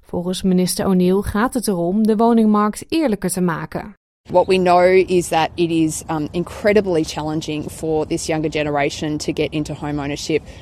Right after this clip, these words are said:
Speaker 2: We're seeing young people having to save eight or nine years to build a deposit. Um, with the five percent deposit program that our government is expanding, we see that timeline brought back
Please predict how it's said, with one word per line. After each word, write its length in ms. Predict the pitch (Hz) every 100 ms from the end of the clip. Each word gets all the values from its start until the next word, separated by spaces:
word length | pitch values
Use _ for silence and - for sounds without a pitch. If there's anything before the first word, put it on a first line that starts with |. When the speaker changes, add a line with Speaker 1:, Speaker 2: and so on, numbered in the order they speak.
| -
Speaker 2:
We're 120 | 202
seeing 260 | 196 208 208
young 180 | 185 180
people 280 | 180 170
having 280 | 156 160 165
to 100 | 165
save 360 | 151 160 151 160 -
eight 220 | 170 180
or 140 | 170 165
nine 320 | 160 156 156
years 320 | 156 160 160
to 120 | - 156
build 320 | 156 156 160 -
a 40 |
deposit. 600 | 151 - 160 160 196 - - - - -
Um, 100 | 160 147
with 140 | 165
the 80 | 165
five 240 | - 165 165
percent 280 | 165 165
deposit 380 | 151 - 165 170
program 520 | - 165 160 165 160
that 100 | 165
our 140 | 156 147
government 420 | 156 156 160 156
is 120 | 156
expanding, 720 | 151 - - 156 151 151 156
we 140 | - 185
see 220 | - 202
that 180 | 180 -
timeline 520 | - 165 165 165 160
brought 240 | 170 151 -
back 180 | 156